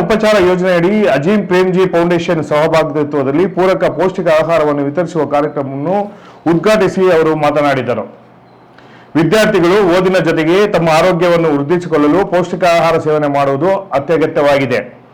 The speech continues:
ಈ ಹಿಂದೆ ವಾರಕ್ಕೆ ಎರಡು ದಿವಸ ಮೊಟ್ಟೆ ವಿತರಣೆ ಮಾಡಲಾಗಿದ್ದು, ಇದನ್ನು ಅಜೀಂ ಪ್ರೇಮ್ಜಿ ಫೌಂಡೇಶನ್ ಸಂಸ್ಥೆ ವಾರದ ಆರು ದಿನ ಕೂಡ ಮೊಟ್ಟೆ ನೀಡಲು ಸಹಕಾರ ನೀಡಲು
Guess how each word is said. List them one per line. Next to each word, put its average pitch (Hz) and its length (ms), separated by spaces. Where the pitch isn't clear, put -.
ಈ 151 40
ಹಿಂದೆ 180 320
ವಾರಕ್ಕೆ 180 420
ಎರಡು 175 300
ದಿವಸ 185 220
ಮೊಟ್ಟೆ 165 380
ವಿತರಣೆ 160 340
ಮಾಡಲಾಗಿದ್ದು, 151 680
ಇದನ್ನು 160 280
ಅಜೀಂ 151 340
ಪ್ರೇಮ್ಜಿ 156 840
ಫೌಂಡೇಶನ್ 170 480
ಸಂಸ್ಥೆ 156 480
ವಾರದ 170 400
ಆರು 202 200
ದಿನ 180 120
ಕೂಡ 160 320
ಮೊಟ್ಟೆ 147 360
ನೀಡಲು 147 400
ಸಹಕಾರ 160 440
ನೀಡಲು 143 640